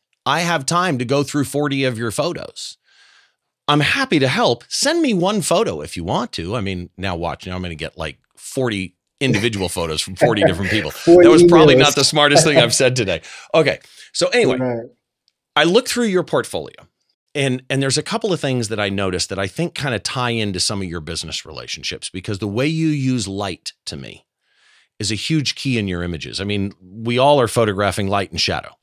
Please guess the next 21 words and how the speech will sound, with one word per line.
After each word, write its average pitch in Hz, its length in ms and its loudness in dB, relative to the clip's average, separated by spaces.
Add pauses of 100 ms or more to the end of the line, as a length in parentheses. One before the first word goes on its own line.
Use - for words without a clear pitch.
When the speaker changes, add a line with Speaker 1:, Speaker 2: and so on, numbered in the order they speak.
Speaker 1:
right? 71 140 -12 (1700)
But 135 140 -4
the 143 100 0
way 135 360 2
you 131 280 0
light 90 320 -6
things, - 460 -12
I 101 80 -8
find 117 280 -6
very, 123 300 -2
very 101 300 -6
interesting. 80 680 -8 (120)
And 95 400 -6 (460)
it 131 140 -4
would 117 120 0
explain 147 440 0
to 117 80 -2
me 101 120 0
why 101 200 0
you 101 220 0
are 104 460 4